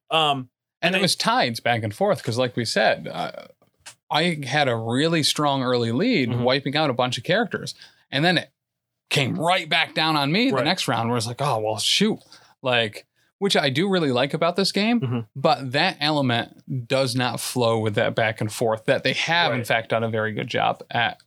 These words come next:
Speaker 2: creating with this game.
Speaker 1: Right. And I think that's, I think that's my biggest, my, that was my biggest frustration in the way, and, you know, uh, even though they do listen, and we'll, we'll talk about that later, um, that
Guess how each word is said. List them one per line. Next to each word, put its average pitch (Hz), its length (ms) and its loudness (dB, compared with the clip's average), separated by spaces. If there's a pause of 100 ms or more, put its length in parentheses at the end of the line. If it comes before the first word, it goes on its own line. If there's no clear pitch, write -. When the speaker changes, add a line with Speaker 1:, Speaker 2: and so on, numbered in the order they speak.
Speaker 2:
creating 110 420 0
with - 100 -6
this - 160 -8
game. - 180 -8
Speaker 1:
Right. 170 300 0
And 190 160 0
I 190 80 2
think 233 240 -2
that's, 214 400 0
I 160 80 2
think 196 180 0
that's 202 200 0
my 156 100 4
biggest, 139 580 -2
my, 151 360 2
that 170 240 2
was 185 100 0
my 175 140 0
biggest 185 260 0
frustration 131 560 0
in 120 120 2
the 117 80 2
way, 127 440 2
and, 143 320 0
you 156 240 0
know, 120 320 0
uh, 127 320 2
even 160 180 0
though 139 120 2
they 131 120 0
do 180 220 0
listen, 120 320 0
and 113 100 0
we'll, 107 220 -4
we'll 110 220 -4
talk 117 160 -4
about 113 160 -4
that 104 160 -6
later, 160 240 0 (340)
um, 147 400 0 (1080)
that 156 500 0